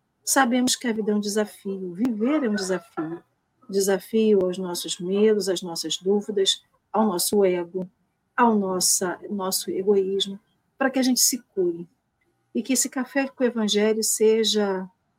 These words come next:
mais um remédio, mais um alento, mais um fluido benéfico que Jesus e a espiritualidade amiga manda para cada um de nós,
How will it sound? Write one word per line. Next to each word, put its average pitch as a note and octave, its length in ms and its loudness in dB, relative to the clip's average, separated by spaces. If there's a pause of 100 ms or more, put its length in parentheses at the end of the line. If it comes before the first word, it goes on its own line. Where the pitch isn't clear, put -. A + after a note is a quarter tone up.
(600)
mais C#4+ 240 6
um C#4+ 40 4
remédio, F3 680 -4 (400)
mais A#3 340 2
um G#3 80 0
alento, G3+ 720 -4 (380)
mais C4 240 4
um C#4 80 4
fluido C#4 600 4
benéfico A3+ 680 0
que B3 120 -4
Jesus A3+ 760 0 (320)
e A3 80 4
a G#3 40 6
espiritualidade G3 760 -4
amiga G3 320 -4
manda G3 260 -6
para G3 120 -10
cada A3 320 -6
um G#3+ 120 -2
de G#3 140 -6
nós, F3 540 -2